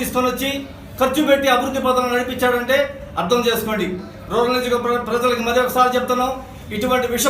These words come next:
ప్రచారాలను నమ్మొద్దు. ఎవరైతే చేస్తున్నారో వాళ్ళకి రాజకీయంగా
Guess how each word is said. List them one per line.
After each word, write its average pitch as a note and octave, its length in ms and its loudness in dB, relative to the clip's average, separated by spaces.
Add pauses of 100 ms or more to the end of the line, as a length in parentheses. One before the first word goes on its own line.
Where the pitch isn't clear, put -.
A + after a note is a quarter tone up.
ప్రచారాలను B3+ 540 2
నమ్మొద్దు. B3+ 380 4 (460)
ఎవరైతే C4+ 380 6 (100)
చేస్తున్నారో C4 480 2 (120)
వాళ్ళకి B3+ 360 4 (580)
రాజకీయంగా C#4 840 4